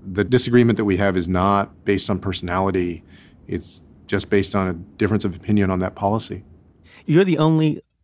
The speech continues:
Speaker 2: Latino candidate on the Democratic side, correct?
Speaker 1: That's right.
Speaker 2: Do you find that odd, given that there are about forty thousand people running and, and you're the only, <laughs>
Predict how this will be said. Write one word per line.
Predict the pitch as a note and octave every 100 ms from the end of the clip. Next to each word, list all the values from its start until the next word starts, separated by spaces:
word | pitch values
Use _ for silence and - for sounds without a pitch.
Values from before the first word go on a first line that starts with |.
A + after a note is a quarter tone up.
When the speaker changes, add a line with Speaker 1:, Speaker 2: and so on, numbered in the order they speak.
| -
Speaker 2:
Latino | A2+ G#2 - A#2+ A2+ A2 G#2 - -
candidate | - A2 G#2 G2 - _ _
on | -
the | G#2+
Democratic | G#2+ G#2+ - G#2
side, | - G2 -
correct? | - C3 D3+ _ _ _ - -
Speaker 1:
That's | A2 G#2+ -
right. | E2 F#2+ - A#2+
Speaker 2:
Do |
you | C#3+
find | G#3 G3+
that | C#3
odd, | A2+ D3 F3+ _ _
given | C3 A#2+ A2+ - -
that | A#2+ A#2 G#2
there | A#2
are | A2
about | G#2+ G#2+
forty | - A2+
thousand | G#2+ A2 G#2+
people | G#2 A2 G#2
running | G#2+ A2+ B2 _ _
and, | G#2 G2+ G2+
and | - C3+ G2+
you're | G#2
the | G2+
only, | G#2 A2 -
<laughs> | -